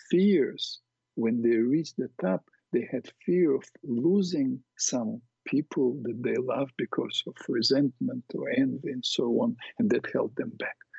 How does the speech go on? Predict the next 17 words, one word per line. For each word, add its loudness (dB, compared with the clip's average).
So -2
it's -4
a 2
very 2
important -6
exercise. -12
Let's 2
do 2
the 0
next -10
one. -18
Close -6
your 0
eyes -12
and -2
breathe 0
out -2